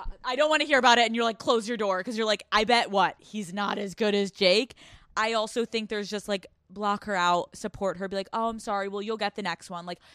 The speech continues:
keep trying, girl," like, because what? Then you're just gonna be the friend that's like, "You really need to get over him, like, he's not shit," like, no, you're not gonna be the one that helps your friend full, like, be there for her. But I think sometimes girls, we have this, like, f-, frustration when a friend can't get over it.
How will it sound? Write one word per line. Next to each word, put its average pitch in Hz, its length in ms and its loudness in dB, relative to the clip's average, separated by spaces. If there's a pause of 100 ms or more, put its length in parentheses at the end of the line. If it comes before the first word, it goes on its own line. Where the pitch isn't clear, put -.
keep 247 220 -10
trying, 180 400 -2
girl," 175 280 -2
like, 180 180 -4 (280)
because 220 260 -2
what? 208 320 2
Then 214 160 -2
you're 214 160 -2
just 226 160 -10
gonna 226 140 -6
be 214 100 -8
the 196 100 -10
friend 196 200 -6
that's 202 120 -10
like, 196 120 -10 (100)
"You 180 220 -8
really 202 240 -4
need 196 140 -6
to 214 100 -8
get 190 160 -4
over 175 260 -6
him, 165 340 -12
like, 175 160 -12
he's 196 220 -12
not 185 180 -8
shit," 170 400 -8
like, 190 220 -6 (760)
no, 196 420 -4
you're 262 160 -2
not 302 180 4
gonna 311 140 -6
be 269 120 -8
the 254 100 -4
one 233 200 -4
that 190 140 -6
helps 214 240 -6
your 208 80 -10
friend 208 360 -6
full, - 160 -8
like, 214 160 -8 (280)
be 262 200 -2
there 294 180 -2
for 294 280 -4
her. 311 320 -4 (280)
But 233 120 2
I 226 100 0
think 254 240 -6
sometimes 247 420 -4
girls, 202 500 -2
we 208 120 -8
have 185 300 -2
this, 202 180 -10
like, 190 220 -8
f-, - 600 -20
frustration 202 960 -4
when 196 140 -6
a 175 60 -8
friend 180 380 -8
can't 196 200 -10
get 175 120 -8
over 175 280 -6
it. 214 200 -2